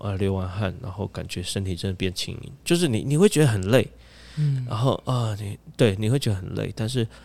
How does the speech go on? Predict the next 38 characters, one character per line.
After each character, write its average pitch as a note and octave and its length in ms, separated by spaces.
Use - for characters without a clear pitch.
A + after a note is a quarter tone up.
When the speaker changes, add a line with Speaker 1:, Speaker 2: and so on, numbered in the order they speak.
Speaker 1:
身 C3+ 220
体 A#2 160
真 G#2+ 180
的， G#2+ 160
呃， A2 300
很 F#2+ 180
畅 A2+ 280
快， - 300
然 F2+ 120
后 F2+ 80
很 F2+ 180
轻 G#2+ 340
盈 F#2 160
的 - 140
那 F#2+ 140
种 - 160
感 - 220
觉， - 240
Speaker 2:
嗯。 C#3 260
Speaker 1:
这 - 140
样 - 120
子。 - 180
Speaker 2:
OK， C3+ 200
所 E3 180
以 D#3 60
我 D#3 100
觉 - 160
得， C3 280
嗯， C3 340
未 E3 140
来 D3+ 100
我 B2+ 60
会 C#3+ 80
努 C3 200
力， C3 200
就 C#3 100
是 C#3 160
把， B2 260